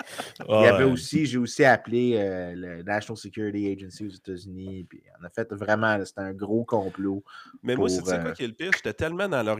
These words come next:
Speaker 3: les deux mains dans l'organisation des... du réseau Liberté Québec, puis je courais partout ces journées-là, puis tu sais, je m'arrangeais que ça marche, puis tout.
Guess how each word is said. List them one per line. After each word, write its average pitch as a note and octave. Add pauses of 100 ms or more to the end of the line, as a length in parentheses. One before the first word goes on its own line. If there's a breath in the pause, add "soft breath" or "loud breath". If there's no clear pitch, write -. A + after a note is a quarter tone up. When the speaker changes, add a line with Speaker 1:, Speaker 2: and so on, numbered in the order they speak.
(120)
Speaker 3:
les G#2
deux C#3
mains D3
dans A#2
l'organisation F#2+
des... D#2+
du F#2+
réseau F#2+
Liberté F#2+
Québec, G2+
puis -
je -
courais G#2+
partout G#2
ces G2+
journées-là, F#2
puis -
tu -
sais, G2+
je -
m'arrangeais F#2+
que -
ça F#2
marche, F#2+
puis -
tout. C3